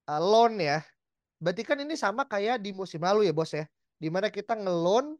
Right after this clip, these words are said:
eh, Wout Weghorst dan juga Mi-, eh, Marcel Sabitzer gitu kan. Yang di mana dua-duanya sempat memberikan harapan ya. Di mana mereka bermain bagus,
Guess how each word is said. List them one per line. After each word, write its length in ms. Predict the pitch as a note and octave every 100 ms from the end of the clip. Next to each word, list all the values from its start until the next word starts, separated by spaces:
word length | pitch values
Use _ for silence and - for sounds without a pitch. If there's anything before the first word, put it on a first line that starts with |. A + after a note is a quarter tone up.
| _ _ _ _ -
eh, 640 | F3 F3 E3+ E3+ E3+ E3+ - _ -
Wout 240 | F3+ G3
Weghorst 460 | F#3+ F3+ G#3 C4+ -
dan 160 | F3+ F3
juga 440 | E3 E3 A#3 B3+ - _ _ _
Mi-, 280 | F#3+ G3+ G#3
eh, 240 | F#3+ F3+
Marcel 300 | F#3+ F3+ G3 F#3
Sabitzer 500 | F3+ G3 E3 F3+ E3
gitu 240 | D3 - -
kan. 240 | B2+ C3+ C#3 _ _
Yang 380 | - F#3 F#3 F#3
di 100 | F3+ F3+
mana 480 | C#4+ D4 E3 E3 F3
dua-duanya 480 | F#3+ E3+ G3+ D4
sempat 140 | D4 B3+
memberikan 400 | A#3 G#3+ C#4 B3
harapan 500 | G#3+ F#3+ G3 - D3+ C3+
ya. 120 | C#3 _ _ _ _
Di 80 | E3
mana 160 | G3 G#3+
mereka 240 | G3+ G#3+
bermain 360 | F#3 F3+ E3 E3
bagus, 600 | E3 E3 E3 E3+ F3